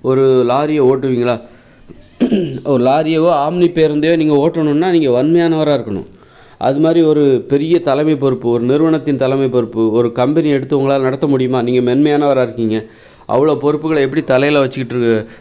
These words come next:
சுமந்துக்கிட்டு அந்த எல்லாத்தையும் வேலை வாங்கணும், எல்லா வேலைகளும் ஒழுங்கா நடக்கணும், எல்லா வேலைகளை பத்தி உங்களுக்கு ஒரு அறிவு இருக்கணும். அந்த நிறுவனத்தில், ஒரு நிறுவனத்தில் ஒ-, நீங்க வந்து ஒரு மேனேஜராவோ ஒரு முதலாளியாவோ இருக்கீங்க அப்படின்னா,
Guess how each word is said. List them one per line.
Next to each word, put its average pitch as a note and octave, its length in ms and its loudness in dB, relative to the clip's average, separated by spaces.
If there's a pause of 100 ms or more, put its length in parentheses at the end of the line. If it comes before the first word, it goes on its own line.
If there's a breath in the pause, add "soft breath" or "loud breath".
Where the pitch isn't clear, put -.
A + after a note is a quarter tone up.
சுமந்துக்கிட்டு C3+ 680 0 (360 loud breath)
அந்த C3 280 0
எல்லாத்தையும் C3 460 2
வேலை C3 260 2
வாங்கணும், B2 420 0
எல்லா B2+ 280 2
வேலைகளும் C#3 420 0
ஒழுங்கா B2+ 240 0
நடக்கணும், A#2+ 460 -2
எல்லா C3+ 260 2
வேலைகளை C#3 380 0
பத்தி B2+ 260 -4
உங்களுக்கு C3+ 300 0
ஒரு A2+ 100 0
அறிவு B2 280 0
இருக்கணும். A#2 320 -2
அந்த A#2 200 -2
நிறுவனத்தில், B2 520 -2
ஒரு A#2 160 0
நிறுவனத்தில் C#3 500 -2
ஒ-, B2+ 200 0
நீங்க B2+ 220 0
வந்து C3+ 200 0 (380 loud breath)
ஒரு C3 160 0
மேனேஜராவோ B2+ 640 0
ஒரு C#3+ 140 0
முதலாளியாவோ C3 560 0
இருக்கீங்க B2+ 340 -2
அப்படின்னா, G#2+ 340 -2